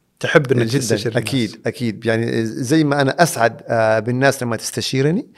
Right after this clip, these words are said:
Speaker 2: في كثير من القرارات أستشير المقربين على حسب ال-،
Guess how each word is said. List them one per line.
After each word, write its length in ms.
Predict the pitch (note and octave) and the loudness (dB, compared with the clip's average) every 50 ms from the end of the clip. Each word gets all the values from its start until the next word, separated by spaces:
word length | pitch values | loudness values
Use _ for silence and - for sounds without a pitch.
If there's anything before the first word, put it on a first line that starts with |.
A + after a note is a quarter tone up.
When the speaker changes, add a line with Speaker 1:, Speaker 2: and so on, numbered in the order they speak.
| - - - - | -20 -20 -20 -14
Speaker 2:
في 140 | - - C3+ | -6 -6 -4
كثير 400 | - - B2 - - F3 D#3+ D3 | -2 -2 -4 -2 0 0 2 2
من 120 | C3+ C3 | 2 2
القرارات 640 | A#2+ A#2+ - - B2 A#2+ B2 B2+ C#3+ E3+ G#3+ C#4 - - - - - - | 0 -2 -2 0 2 4 4 4 6 4 4 4 2 -4 -12 -18 -10 -8
أستشير 480 | - - - - B2+ - - D#3 D3 C#3 | -6 -6 -6 -6 -6 -6 -2 -2 -2 0
المقربين 560 | B2+ A#2+ A#2 A#2+ - B2+ B2 B2+ B2+ D#3+ D3 - _ _ _ - - - | -2 -2 -4 -6 -6 -4 -4 -4 -4 -6 -10 -12 _ _ _ -16 -6 -2
على 160 | A#2 B2 G#2+ | 0 0 2
حسب 380 | B2 D3+ D3+ - C3+ A2+ G#2+ | 2 0 -2 0 -2 -2 -2
ال-، 260 | A#2 A2 A2 A2 G#2+ | -2 -4 -4 -4 -4